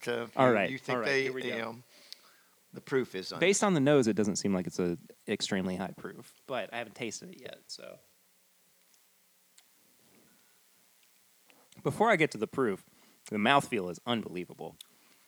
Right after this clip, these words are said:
Speaker 2: It is incredibly oily and, and just coats all over the tongue. Uh, I feel like you're playing me on this one,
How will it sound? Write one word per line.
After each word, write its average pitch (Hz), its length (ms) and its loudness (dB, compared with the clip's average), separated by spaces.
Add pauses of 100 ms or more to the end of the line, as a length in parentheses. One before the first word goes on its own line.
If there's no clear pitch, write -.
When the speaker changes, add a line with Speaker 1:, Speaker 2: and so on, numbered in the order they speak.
(300)
Speaker 2:
It 139 140 4
is 107 120 0
incredibly 104 1400 -2
oily 92 540 -4
and, 90 280 -10
and 92 160 -10
just 87 240 -6 (640)
coats - 420 -2 (200)
all 110 320 2
over 98 200 -2
the 85 100 -8
tongue. 87 380 -6 (1700)
Uh, 139 640 8 (3250)
I 135 100 0
feel 185 180 2
like 180 160 2
you're 123 80 4
playing 123 340 4
me 104 140 2
on 95 140 0
this 101 200 0
one, 95 240 0